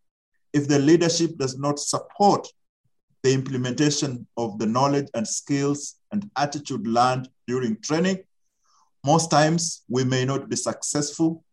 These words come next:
as consultants or as trainers. So I think it is a, it's a process that comes with experience, expertise,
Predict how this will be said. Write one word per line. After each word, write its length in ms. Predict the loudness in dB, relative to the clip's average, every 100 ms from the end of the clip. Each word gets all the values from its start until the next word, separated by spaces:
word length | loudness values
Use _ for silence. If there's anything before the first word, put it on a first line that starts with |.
| _ _ -2
as 580 | 2 2 0 -4 -10 -16 _ _ _ _
consultants 840 | -10 -4 2 2 2 -2 -4 -10 _ _ _ 2
or 380 | 4 4 2 -4
as 200 | -8 -8
trainers. 560 | -2 2 4 2 0 -10 _ _ _ -20 _ _ -4
So 120 | 0
I 100 | 0
think 440 | 2 4 4 0 -4
it 160 | 0 4
is 240 | 2 2
a, 360 | 2 2 0 -4 _ _ _ _ _ _ _ _ -16
it's 120 | -6 -4
a 120 | -4
process 520 | 2 2 4 2 2
that 180 | -2 -2
comes 320 | 0 0 0
with 140 | -4 -4
experience, 880 | -6 -6 2 4 4 2 -2 -8 -10
expertise, 920 | -10 -8 -10 -6 2 4 4 0 -12